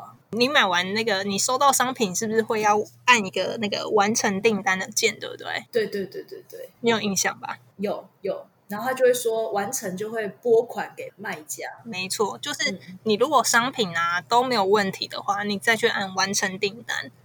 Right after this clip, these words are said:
Speaker 2: 那他就会拨款给卖家。
Speaker 1: 嗯。
Speaker 2: 那如果呢，商品有问题，你想要退货或退款，你就不能按完成订单，因为这样子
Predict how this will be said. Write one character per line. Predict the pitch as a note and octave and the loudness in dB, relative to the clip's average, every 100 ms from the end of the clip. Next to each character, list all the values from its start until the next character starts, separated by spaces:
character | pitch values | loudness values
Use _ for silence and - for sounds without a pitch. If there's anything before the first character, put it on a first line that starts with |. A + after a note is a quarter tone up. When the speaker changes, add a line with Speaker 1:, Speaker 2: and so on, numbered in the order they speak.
| _ | _
Speaker 2:
那 | - G#3+ | 2 4
他 | - G3+ | 4 0
就 | G#3 | 0
会 | G#3 | -2
拨 | - F#3+ | -2 -4
款 | G3 - - - - | -2 -4 -4 -6 -8
给 | G3 | -8
卖 | - G3 - | -4 -4 -4
家。 | - A#3+ B3+ | -8 -6 -6
Speaker 1:
嗯。 | _ - - _ | _ -20 -20 _
Speaker 2:
那 | F4 | 0
如 | D#4 A#3 | 4 2
果 | B3 B3+ F#3+ | 4 2 2
呢， | F3+ F#3 | -2 -4
商 | F#3 - | -2 -2
品 | C4+ | 0
有 | G#3 | 0
问 | F#3+ G3+ G3 | 0 0 -2
题， | - - | -10 -6
你 | G#3+ | -4
想 | G#3+ G3 | -2 0
要 | F#3+ | -2
退 | - G#3+ G3 | 0 -2 -2
货 | G3+ | -4
或 | F#3+ F#3 | -6 -6
退 | - - G3+ | -8 -8 -8
款， | - - - _ | -8 -12 -14 _
你 | - A3+ | -2 0
就 | C#4 | 0
不 | B3+ C4+ | 2 2
能 | G#3 | 2
按 | A3 G#3 | 2 -2
完 | F#3+ - | -2 -8
成 | - - | -8 -10
订 | - - - | -14 -16 -14
单， | - - _ _ | -12 -12 _ _
因 | C#4+ D#4+ | -2 2
为 | D4+ | 0
这 | C4 D4 | 2 2
样 | B3 | 2
子 | A3 F#3 | -4 -10